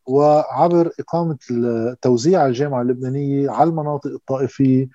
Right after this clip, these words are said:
كرمال أيضًا لضبط ال-، آه، الكولتور، يعني الثقافة بمعناها ال-، اليومي، الثقافة اللي بتخلق جوات الجامعة، اللي، اللي بتشكل الوعي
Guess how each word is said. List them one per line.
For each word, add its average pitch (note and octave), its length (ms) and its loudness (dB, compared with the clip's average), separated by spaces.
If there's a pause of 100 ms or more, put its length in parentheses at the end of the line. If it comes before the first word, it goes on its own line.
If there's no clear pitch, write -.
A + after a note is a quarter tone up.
(360)
كرمال D#3+ 420 8
أيضًا D3 560 4
لضبط B2 1300 4 (920)
ال-، A#2 600 2
آه، G#2+ 540 -14 (840)
الكولتور، C#3 600 8
يعني G2+ 260 6
الثقافة D3 560 6
بمعناها B2+ 800 6
ال-، A2 220 2
اليومي، A#2 720 2 (120)
الثقافة D3+ 520 0
اللي A#2+ 100 0
بتخلق C3+ 380 -2
جوات C3 380 0
الجامعة، B2 480 -2
اللي، C3 340 -4
اللي B2+ 140 -4
بتشكل C#3+ 540 -2
الوعي C3 440 2